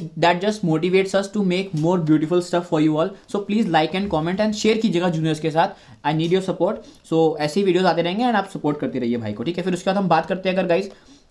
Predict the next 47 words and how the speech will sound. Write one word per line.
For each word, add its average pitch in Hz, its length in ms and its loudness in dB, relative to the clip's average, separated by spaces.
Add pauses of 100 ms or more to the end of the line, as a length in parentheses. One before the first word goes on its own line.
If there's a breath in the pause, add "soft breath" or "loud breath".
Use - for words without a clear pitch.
(120)
इंफ्रास्ट्रक्चर 175 400 -2
हमने 180 140 0
देख 160 140 0
लिया 190 120 0
मैनेजमेंट 160 480 0
की, - 80 -8
तो 202 100 -4
मैनेजमेंट 156 460 -2
एक 165 200 -4
मॉड्यूल 143 360 2
है, 202 160 -2 (440 loud breath)
अ, 135 160 -2 (180)
not 160 220 0
module, 160 280 2
कंपोनेंट 160 440 -2
है 202 80 -4
which 208 160 -2
co-, - 260 -4
manages 147 340 0
all 147 240 2
the 156 100 4
other 143 120 0
components, 120 380 -4
जो 127 140 -4
मैंने 135 120 -2
आपको 131 160 -8
बताया 127 220 0
था, 160 80 -4
जो 147 120 -2
भी 139 100 0
आपके 139 240 -4
कंपोनेंट्स 131 560 -4
थे। 196 80 -4 (260 loud breath)
Now 156 140 -4
simply 170 200 -4
सिक्योरिटी 165 380 0
की 180 80 0
बात 180 160 0
करते 175 160 -10
हैं 190 180 -4
तो 170 60 0
it 165 40 -8
is - 80 -2
a 175 200 -2
inbuilt 175 420 2
backend 160 440 2
component 147 400 -2